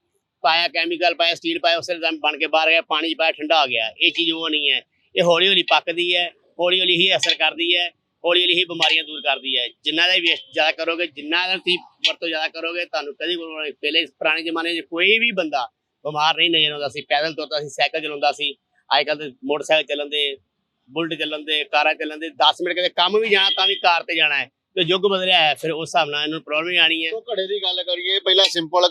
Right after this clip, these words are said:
Speaker 2: ਘੜੇ ਆਉਂਦੇ ਸਨ, ਇੱਕੋ ਰੰਗ ਦੇ ਘੜੇ ਵੇਚਦੇ ਸੀ। ਹੁਣ ਕਈ ਤਰ੍ਹਾਂ ਦੇ ਡਿਜ਼ਾਈਨਿੰਗ ਘੜੇ ਮੈਂ ਦੇਖਿਆ ਦੁਕਾਨਾਂ ਤੇ ਪਏ ਹੋਏ ਨੇ। ਆਖਰ ਕਿੰਨਾ ਕੁ ਯੁੱਗ ਬਦਲਿਆ, ਕਿੰਨੀ ਕੁ ਬਣਾਵਟ ਬਦਲੀ ਹੈ ਤੇ ਕਿੰਨੀ ਕੁ ਲੋਕਾਂ ਦੀ ਪਸੰਦ ਬਦਲੀ ਹੈ?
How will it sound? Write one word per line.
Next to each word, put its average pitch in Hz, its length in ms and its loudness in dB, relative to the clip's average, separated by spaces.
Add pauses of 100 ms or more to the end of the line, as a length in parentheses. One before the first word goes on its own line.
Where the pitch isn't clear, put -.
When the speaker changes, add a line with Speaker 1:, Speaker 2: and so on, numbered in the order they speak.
Speaker 2:
ਘੜੇ 151 160 4
ਆਉਂਦੇ 151 220 2
ਸਨ, 160 300 0
ਇੱਕੋ 165 260 2
ਰੰਗ 151 180 2
ਦੇ 156 120 -2
ਘੜੇ 143 240 0
ਵੇਚਦੇ 139 320 -2
ਸੀ। 170 140 -8
ਹੁਣ 180 240 -2 (420)
ਕਈ 226 100 6
ਤਰ੍ਹਾਂ 233 220 2
ਦੇ 233 100 0
ਡਿਜ਼ਾਈਨਿੰਗ 190 540 4
ਘੜੇ 185 120 4
ਮੈਂ 185 140 -2
ਦੇਖਿਆ 185 240 2
ਦੁਕਾਨਾਂ 170 400 0
ਤੇ 175 80 4
ਪਏ 165 180 2
ਹੋਏ 160 240 0
ਨੇ। 170 140 0
ਆਖਰ 170 480 4 (360)
ਕਿੰਨਾ 220 280 4
ਕੁ 233 100 0 (100)
ਯੁੱਗ 185 140 0
ਬਦਲਿਆ, 202 440 4
ਕਿੰਨੀ 208 340 -2
ਕੁ 208 80 0
ਬਣਾਵਟ 175 420 0
ਬਦਲੀ 185 340 -2
ਹੈ 202 60 0
ਤੇ 202 80 2
ਕਿੰਨੀ 185 280 -4
ਕੁ 196 60 2
ਲੋਕਾਂ 170 300 2
ਦੀ 180 60 2
ਪਸੰਦ 151 340 -2
ਬਦਲੀ 120 340 -4
ਹੈ? 95 60 -20